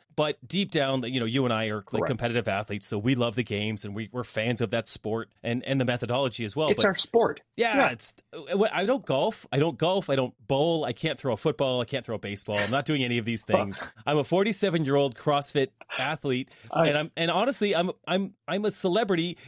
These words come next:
Speaker 1: in a very small niche of a very small sport. Very, very small. And, um,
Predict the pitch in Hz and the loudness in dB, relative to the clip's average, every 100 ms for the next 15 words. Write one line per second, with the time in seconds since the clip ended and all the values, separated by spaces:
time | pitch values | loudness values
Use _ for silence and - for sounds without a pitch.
0 | - 170 156 139 196 214 - 196 180 170 | -4 0 2 2 0 0 -2 2 2 4
1 | 180 - 131 127 175 165 - 160 156 - | 2 4 2 4 2 2 2 0 0 2
2 | 143 95 - - _ 120 190 202 170 160 | 2 0 -6 -14 _ -2 2 2 2 0
3 | 143 - 131 78 - _ 123 123 123 110 | -2 0 -2 -2 -8 _ 0 2 4 2
4 | 107 | 0